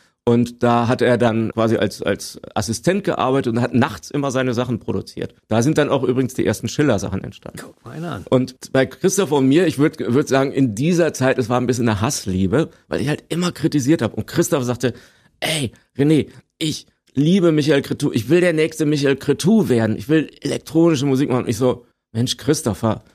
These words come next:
Speaker 1: mach doch mal was mit einer klaren Hookline, mit einem Riff,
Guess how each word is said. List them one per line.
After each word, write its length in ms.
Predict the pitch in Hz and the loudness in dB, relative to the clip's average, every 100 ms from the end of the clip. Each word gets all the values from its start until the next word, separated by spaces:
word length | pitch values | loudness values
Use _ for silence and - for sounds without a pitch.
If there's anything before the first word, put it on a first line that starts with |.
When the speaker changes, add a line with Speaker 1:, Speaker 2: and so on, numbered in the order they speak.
| _ - | _ -2
Speaker 1:
mach 220 | 127 127 | -2 0
doch 160 | 135 | 0
mal 160 | 147 127 | 0 2
was 180 | 123 120 | 0 -2
mit 120 | - 110 | -2 -2
einer 80 | |
klaren 400 | 113 123 131 120 | 0 0 0 2
Hookline, 680 | 135 196 - 135 123 113 110 | 4 2 -2 -2 0 2 2
mit 120 | 127 | 0
einem 380 | 143 139 139 135 | 2 2 4 4
Riff, 480 | 160 175 - - | 4 2 -4 -12